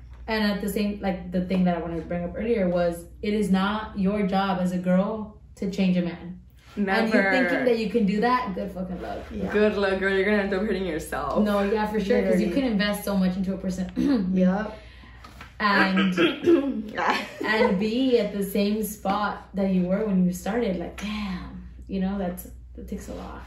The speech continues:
Speaker 1: It does. I didn't think that I could change this person, like, but I felt like I could maybe make them want to change for themselves. No.
Speaker 2: Didn't work.
Speaker 1: Mm-mm.
Speaker 3: And that's good.
Speaker 1: That it didn't work?
Speaker 3: That it didn't work.
Speaker 2: 'Cause
Speaker 1: Oh.
Speaker 2: now you're in a better place.
Speaker 3: Yeah.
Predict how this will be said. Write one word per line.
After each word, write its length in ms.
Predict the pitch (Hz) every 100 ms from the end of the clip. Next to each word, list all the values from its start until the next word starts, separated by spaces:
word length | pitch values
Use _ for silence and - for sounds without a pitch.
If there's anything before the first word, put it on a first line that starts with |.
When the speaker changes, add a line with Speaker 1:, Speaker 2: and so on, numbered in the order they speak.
| -
Speaker 1:
It 100 | 185
does. 280 | 180 - - - - -
I 100 | -
didn't 240 | 294 339 226
think 160 | 233 220
that 80 |
I 80 | 214
could 120 | 190 185
change 180 | 190
this 120 | 202 -
person, 540 | 220 233 226 214 208 -
like, 320 | 190 175 - - 185
but 420 | 185 185 180 185
I 120 | 196
felt 240 | 208 202
like 140 | 208 196
I 100 | 190
could 300 | 202 185 - - - - - - 220
maybe 320 | 208 202 208
make 320 | 190 185 180
them 160 | 226 226
want 220 | 233 226
to 120 | 254
change 220 | 247 240 226
for 100 | 240
themselves. 680 | 233 214 240 233 - - - - - _ - - -
No. 80 | - - - - - - - - -
Speaker 2:
Didn't 280 | - 190
work. 300 | - - - - 190
Speaker 1:
Mm-mm. 540 | 185 180 170 175 180 - - - -
Speaker 3:
And 140 | 226 240
that's 200 | 233 -
good. 320 | 269 349 247 - - - - - - - - - - - -
Speaker 1:
That 100 | 190
it 120 | 180 180
didn't 160 | 190
work? 200 | 208 269
Speaker 3:
That 140 | 208 196
it 140 | 180
didn't 240 | 208 277 220
work. 320 | 190 - -
Speaker 2:
'Cause 260 | 196 190
Speaker 1:
Oh. 40 | 185
Speaker 2:
now 120 | 180
you're 160 | 180 175
in 100 | 170
a 60 |
better 200 | 165 156
place. 520 | 156 214 262 - - -
Speaker 3:
Yeah. 500 | 190 220 269 208